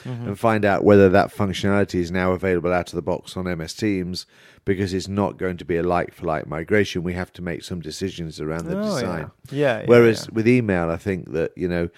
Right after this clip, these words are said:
Speaker 2: those seventeen people, they all need to be in one group to do X, Y, Z on their email. And, and so you're gonna take that functionality and move it across. The
Speaker 1: Sure.
Speaker 2: problem will be if you don't have that functionality, because these people put email in in nineteen twenty-seven,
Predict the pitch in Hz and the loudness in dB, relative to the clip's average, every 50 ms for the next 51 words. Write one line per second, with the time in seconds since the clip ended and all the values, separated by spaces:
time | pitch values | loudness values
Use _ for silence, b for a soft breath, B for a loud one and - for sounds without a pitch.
0 | B B B B 101 107 113 - - - 117 113 117 117 - - 117 113 113 - | B B B B 4 4 4 4 4 2 2 2 2 0 0 -2 -2 -2 0 0
1 | 120 117 113 - 131 135 135 131 123 107 98 95 101 104 107 107 104 101 98 98 | 0 0 0 2 0 0 2 2 2 4 6 6 6 8 6 6 4 2 -2 -2
2 | 95 - - 85 92 92 92 92 90 87 90 90 90 90 87 82 87 87 87 85 | -4 -6 -6 -2 0 2 2 2 0 0 0 0 0 0 -2 -4 -4 -2 -2 -2
3 | 80 - - - - - 87 76 87 82 82 80 80 - - - - 85 85 80 | -4 -6 -10 -10 -4 -4 -4 -2 0 0 0 0 0 -2 -4 -8 -10 -6 -6 -4
4 | 80 80 76 - 85 80 78 80 78 80 80 78 78 80 80 82 80 76 73 76 | -4 -4 -6 -6 -6 -6 -4 -6 -6 -6 -6 -6 -4 -4 -4 -4 -6 -6 -8 -8
5 | 76 73 69 71 76 78 - _ b b b b b b b b b 90 - 110 | -8 -8 -10 -10 -10 -12 -14 _ b b b b b b b b b -4 2 2
6 | 107 107 107 107 95 98 107 107 101 95 - - 113 117 110 - - 92 85 - | 4 4 4 2 2 2 2 2 2 2 -4 -4 -4 -4 -4 -2 -2 -4 -4 -4
7 | - - 92 92 80 76 - - 87 85 82 78 - - 82 85 85 82 80 78 | -6 -6 -8 -8 -8 -8 -6 -4 -4 -2 -4 -4 -4 -6 -6 -4 -2 -2 -2 0
8 | - - - - - - 69 - - - - B B B B B - 98 - 127 | -2 -4 -6 -8 -8 -8 -10 -10 -10 -16 -20 B B B B B -4 2 4 4
9 | 120 104 104 98 95 80 87 90 85 80 - - 82 82 76 - 87 82 71 60 | 4 4 6 4 6 6 6 4 4 4 0 -4 -8 -6 -2 -2 -2 -2 -2 -4
10 | 82 90 110 98 82 82 - - - - 73 64 - - 69 69 69 71 73 - | -6 -6 -6 -4 -4 -6 -6 -6 -8 -12 -10 -10 -10 -10 -8 -10 -10 -12 -12 -14
11 | - 67 - 69 - 73 71 - - b b b b b b b 92 98 92 - | -16 -16 -16 -14 -12 -12 -12 -12 -14 b b b b b b b -6 -4 -4 -2
12 | - 92 90 - 90 85 - - - - 95 95 90 90 85 82 82 80 78 78 | -4 -4 -4 -4 -8 -8 -6 -6 -6 -6 -4 -4 -4 -4 -4 -4 -4 -4 -6 -6
13 | 80 78 80 80 87 87 90 90 85 - - 87 82 78 - 80 78 73 69 - | -6 -6 -6 -4 -4 -2 -2 -2 -4 -6 -6 -6 -6 -6 -6 -8 -8 -8 -8 -10
14 | 73 - - - 92 82 - - - - - | -12 -8 -4 -4 -4 -4 -4 -8 -12 -12 -16